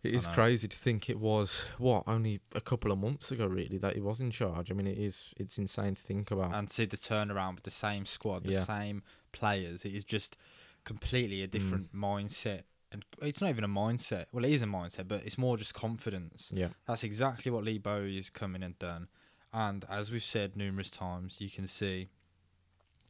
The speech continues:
Speaker 2: he's worked with what he's got.
Speaker 1: Yeah.
Speaker 2: He hasn't tried to bring in, he's, he's, he has been adaptable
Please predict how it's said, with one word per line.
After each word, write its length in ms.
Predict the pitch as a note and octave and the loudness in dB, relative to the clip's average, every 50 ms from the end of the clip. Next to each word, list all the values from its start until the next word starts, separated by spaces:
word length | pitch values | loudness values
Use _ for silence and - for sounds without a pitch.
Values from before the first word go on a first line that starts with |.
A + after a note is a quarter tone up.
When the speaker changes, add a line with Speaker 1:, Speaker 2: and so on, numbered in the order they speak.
| - - - - - - - - - _ _ _ | -20 -20 -20 -20 -20 -20 -20 -20 -20 _ _ _
Speaker 2:
he's 180 | _ B2+ A2+ G#2+ | _ -4 -2 0
worked 400 | G#2+ G#2+ A2+ A2 A2 F#2+ F#2+ - | 4 6 8 8 6 4 0 -2
with 100 | A2+ G2+ | -2 -2
what 200 | G#2 G#2 F#2+ G2 | -2 -2 -2 -4
he's 120 | G2+ F#2 - | -8 -10 -6
got. 360 | - G#2+ G2 F#2+ F#2 - - - | -2 -2 0 0 -2 -4 -6 -4
Speaker 1:
Yeah. 140 | F#2 F2+ | -2 -2
Speaker 2:
He 60 | F2+ F#2+ | 0 2
hasn't 320 | G#2+ A2 G#2+ G#2 G#2+ F#2+ | 4 4 4 4 0 -4
tried 360 | - - - A2+ G#2+ G#2+ G#2 - | -4 -2 0 2 2 2 0 -2
to 80 | - | -4
bring 220 | G#2 G2+ A2 G#2 G2+ | -4 -4 -4 -2 -2
in, 180 | G2+ G2 G2 G2 | -4 -4 -6 -6
he's, 480 | G2 G#2+ A2+ A2+ A2 G#2 - - - - | -6 -2 -2 -2 -2 -4 -8 -14 -18 -14
he's, 240 | - A#2+ A2+ A2+ - - _ - _ | -12 -10 -8 -8 -10 -10 _ -18 _
he 420 | - - - - - B2+ C3 C3 A#2 | -16 -16 -14 -4 -2 0 0 2 0
has 200 | G#2 A2 G#2 G2 | 0 -2 -4 -2
been 340 | G2+ A2+ A2 G#2+ G2+ F#2+ F#2+ | 0 0 0 0 0 -2 -4
adaptable 720 | F#2+ - G#2+ G2+ G2 - - - G2+ G#2 F#2+ F2 E2+ | -2 -2 -2 -2 -2 -4 -10 -10 -10 -10 -10 -12 -14